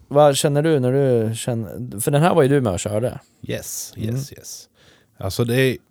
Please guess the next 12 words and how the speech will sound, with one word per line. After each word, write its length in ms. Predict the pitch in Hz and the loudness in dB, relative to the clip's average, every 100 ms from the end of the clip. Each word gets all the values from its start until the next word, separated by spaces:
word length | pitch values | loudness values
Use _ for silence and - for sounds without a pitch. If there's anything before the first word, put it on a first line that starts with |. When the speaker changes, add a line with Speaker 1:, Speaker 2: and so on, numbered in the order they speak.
| _ _ - - | _ _ -20 -20
Speaker 2:
det 320 | - - 113 | -14 -2 -2
är 60 | |
som 140 | 107 104 | 0 -2
du 60 | |
säger, 200 | 92 95 | -4 -4
det 60 | 98 | -2
är 20 | 110 | -4
en 60 | _ - | _ -6
jättetrevlig 1040 | 113 110 - 104 98 - - 143 107 82 | -4 -4 -2 0 0 -2 -2 -2 0 -2
bil 240 | 92 85 | -4 -6
att 60 | 80 | -6
köra. 360 | 85 82 85 | -6 -4 -6